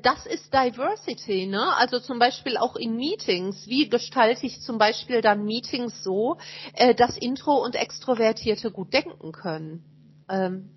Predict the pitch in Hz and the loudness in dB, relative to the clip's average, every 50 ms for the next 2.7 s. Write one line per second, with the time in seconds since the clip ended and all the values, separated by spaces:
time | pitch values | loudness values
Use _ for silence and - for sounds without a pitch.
0 | - - - - - - 240 226 226 226 226 240 247 262 - - - - 262 262 | -6 -4 -4 -2 4 4 4 6 6 6 4 4 0 -6 -8 -4 -2 -2 0 0
1 | 254 262 247 254 247 - - - 277 311 370 - - 180 175 175 185 233 262 - | -2 -2 -4 -4 -4 -6 -2 0 2 2 2 2 0 0 0 2 2 2 4 4
2 | 214 208 220 214 - - - - - - - - 226 220 | 4 4 4 0 -6 -12 -14 -16 -16 -4 2 4 4 4